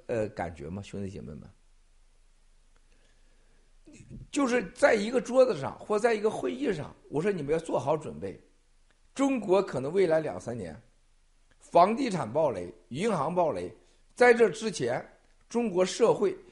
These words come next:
会大量的为备战而准备着，积压的测试，然后会有一亿人失去工作。哇塞，那外国人看我都觉得我简直是疯子。啊，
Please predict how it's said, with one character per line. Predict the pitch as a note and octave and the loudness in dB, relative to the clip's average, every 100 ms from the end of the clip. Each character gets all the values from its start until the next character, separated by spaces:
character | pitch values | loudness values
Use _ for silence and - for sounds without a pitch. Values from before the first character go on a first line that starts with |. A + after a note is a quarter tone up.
| _ | _
会 | _ D#3 D3 | _ -2 0
大 | - - A#3 | 0 0 2
量 | F3 | 0
的 | C3+ | 0
为 | C#3+ D3 | -4 -6
备 | D3 G#3+ | -4 -2
战 | F3 A3 - - - | 2 0 -2 -18 -6
而 | C3 | -4
准 | C3 G#2 | -2 -4
备 | A#2 G2+ | -4 -6
着， | - - _ _ _ _ | -8 -16 _ _ _ _
积 | - C#3 G#3+ | -8 -4 0
压 | A#3 E3+ | 2 2
的 | D#3+ C#3+ | 0 -4
测 | C#3 G#2 | -6 -6
试， | - - _ _ _ _ | -8 -16 _ _ _ _
然 | - E3+ | 2 4
后 | A3 G3+ | 6 4
会 | A3 | 2
有 | G3+ | 0
一 | B2+ | -2
亿 | D3 D#4 D#4+ | -6 2 2
人 | F#3 E3 | 2 -2
失 | F3+ | -6
去 | D#3 | -6
工 | D3 D3+ | -8 -6
作。 | C#3+ G#2 | -4 -2
哇 | B3 D#4+ A3+ | 2 4 6
塞， | A3 | 4
那 | G#3+ B3 | 2 4
外 | C4+ A#3+ | 4 2
国 | F3+ | 0
人 | F3 A3 | 0 -2
看 | - C4 | -2 0
我 | G3+ D#3+ | 2 2
都 | G3+ | 0
觉 | E3+ G#3+ | 2 2
得 | A3+ | 4
我 | A#3 | 2
简 | F3 B2 | 2 -2
直 | |
是 | E3 | -4
疯 | F#3 A3+ G3 | -2 -2 -2
子。 | D#3+ A#2 - - _ _ - _ - - - _ - _ _ _ _ _ - _ _ _ _ _ _ _ | -4 -6 -8 -20 _ _ -20 _ -20 -20 -20 _ -20 _ _ _ _ _ -20 _ _ _ _ _ _ _
啊， | D#3 D#3 C3+ G#2+ | 0 0 0 -6